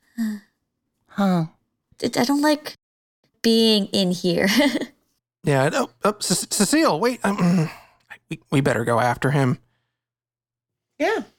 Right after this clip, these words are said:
Speaker 4: Hey, Penelope.
Speaker 1: Yes?
Speaker 4: What you looking at?
Speaker 1: Um,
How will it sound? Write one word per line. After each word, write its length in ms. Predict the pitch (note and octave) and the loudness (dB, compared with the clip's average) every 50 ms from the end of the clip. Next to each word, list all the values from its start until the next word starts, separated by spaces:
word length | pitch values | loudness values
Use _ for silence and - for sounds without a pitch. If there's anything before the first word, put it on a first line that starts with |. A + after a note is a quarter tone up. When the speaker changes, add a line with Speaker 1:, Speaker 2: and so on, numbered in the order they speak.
| _ _ _ _ _ _ _ _ _ _ _ _ - _ _ _ _ _ _ _ _ _ _ _ _ _ _ _ _ _ _ _ _ | _ _ _ _ _ _ _ _ _ _ _ _ -20 _ _ _ _ _ _ _ _ _ _ _ _ _ _ _ _ _ _ _ _
Speaker 4:
Hey, 120 | - F#4+ A4+ | 0 0 2
Penelope. 680 | - G#4+ F#4 E4 B3+ G3+ F#3 - - F#3+ G#3+ - - _ _ _ _ _ _ _ _ _ _ _ _ _ | 4 4 4 4 2 2 0 -2 -2 -4 -4 -6 -10 _ _ _ _ _ _ _ _ _ _ _ _ _
Speaker 1:
Yes? 500 | G#3+ G3+ F#3+ F3+ G3+ D4+ G4+ - - - _ _ _ _ _ _ _ _ _ _ _ _ _ _ _ | 2 4 4 4 2 0 -2 -4 -12 -18 _ _ _ _ _ _ _ _ _ _ _ _ _ _ _
Speaker 4:
What 160 | C5 B4+ - | -2 0 2
you 100 | C5+ G4+ | 4 4
looking 280 | A#3+ G#3+ - C4+ A#3+ | 4 2 2 2 2
at? 240 | A3+ B3 D#4 F4 - - _ _ _ _ _ _ _ _ _ _ _ _ _ _ _ _ _ _ _ _ _ _ _ _ _ _ _ _ - - _ _ | 2 2 0 -2 -6 -10 _ _ _ _ _ _ _ _ _ _ _ _ _ _ _ _ _ _ _ _ _ _ _ _ _ _ _ _ -20 -20 _ _
Speaker 1:
Um, 460 | - B3+ C#4 D#4 E4 E4+ F4 F4 E4+ | 0 2 2 2 0 0 -2 -2 -4